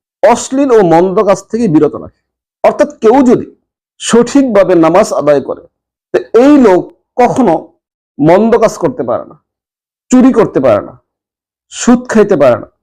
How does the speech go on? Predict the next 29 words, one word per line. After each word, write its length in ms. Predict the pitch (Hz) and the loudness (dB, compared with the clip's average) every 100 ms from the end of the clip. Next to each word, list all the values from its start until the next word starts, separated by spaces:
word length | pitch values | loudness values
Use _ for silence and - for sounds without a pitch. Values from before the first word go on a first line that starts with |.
| _ _ _ _ 143 131 | _ _ _ _ -2 2
ঘুষ 360 | 156 233 - | 2 2 -2
দিতে 240 | 214 208 202 | -4 -2 0
পারে 240 | 170 160 | 0 0
না, 100 | 165 | -2
ঘুষ 320 | 131 160 - | 0 0 -2
খাইতে 300 | - 180 175 | -4 -4 -2
পারে 220 | - 113 | -4 -4
না, 80 | - _ _ _ _ _ _ - 135 | -6 _ _ _ _ _ _ -2 2
মারামারি, 540 | 160 202 226 226 226 | 4 4 2 2 2
হানাহানি, 600 | 190 170 190 190 190 190 | 2 0 0 0 0 0
রাহাজারি 520 | 180 170 175 160 127 - _ _ _ | 0 0 -2 -2 -6 -14 _ _ _
এইসব 380 | 220 220 240 - | -2 0 -4 -2
কিছুই 280 | 254 - 254 | -4 -2 -2
করতে 260 | 185 - | -2 -4
পারে 200 | 127 82 | -6 -6
না, 140 | 55 _ _ _ _ _ _ 127 | -12 _ _ _ _ _ _ 2
বেবিচারি 460 | 175 220 277 269 240 | 2 2 2 0 0
করতে 280 | 175 - 127 | -4 -6 -12
পারে 180 | 78 - | -14 -20
না। 120 | - _ _ _ _ _ | -20 _ _ _ _ _
অর্থাৎ 200 | 220 294 180 | -2 0 -2
যত 280 | 110 202 226 285 | 0 0 2 2
ধরনের 320 | 190 202 202 190 | 2 0 0 -2
অন্যায় 580 | - 185 202 208 208 | 0 -2 0 0 0
কাজ 280 | 190 196 151 | 0 -4 -4
রয়েছে, 400 | 139 143 147 - _ _ _ _ _ | -2 -2 -4 -8 _ _ _ _ _
সমস্ত 540 | - 190 226 247 - - | -6 0 0 -2 -2 0
অন্যায় 460 | - 202 202 202 | 2 0 0 0
কাজ 280 | 185 175 - | 0 -2 -2